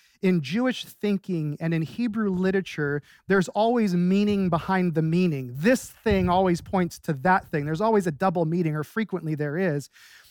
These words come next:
Um, it's a very common practice in Hebrew literature, especially to use numbers to point to other things. Um, by the way, there are all sorts of examples of this all throughout the Bible. We don't have time to dive into these,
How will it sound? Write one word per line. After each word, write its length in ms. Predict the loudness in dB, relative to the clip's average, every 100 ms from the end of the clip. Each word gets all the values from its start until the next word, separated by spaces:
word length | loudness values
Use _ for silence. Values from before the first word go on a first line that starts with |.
| _
Um, 140 | 2
it's 140 | 4 2
a 60 |
very 200 | 4 4
common 440 | 2 0 2 4 2
practice 420 | 0 -2 -2 -4
in 80 | -2
Hebrew 300 | -2 0 2
literature, 520 | 2 0 -2 -4 -4 -6 -8 -4
especially 800 | -4 -6 -2 0 0 -2 0 0
to 160 | -2 -2
use 280 | -2 0
numbers 720 | 2 4 4 2 0 -2 -4 -8 _ _
to 100 | -4
point 360 | -4 0 -2 0
to 120 | -6 -2
other 260 | 0 2 0
things. 800 | -2 -6 -2 -2 -4 -8 -16 -20 _ _ -6
Um, 240 | -4 -4
by 200 | -2 2
the 60 | 4
way, 120 | 4
there 100 | 4
are 60 | 4
all 200 | 4 2
sorts 340 | 2 -2 -2
of 100 | -2
examples 600 | -4 -2 0 0 0 -2
of 140 | -2 0
this 260 | -2 -2 -10 _
all 260 | 0 2 2
throughout 300 | 0 -2 -2
the 80 | -2
Bible. 480 | 0 0 0 -4 -6 _ _
We 80 | 0
don't 120 | 2
have 120 | 2
time 300 | 0 -2 0
to 60 | 0
dive 280 | 2 2 2
into 240 | 2 2
these, 340 | 0 -2 -4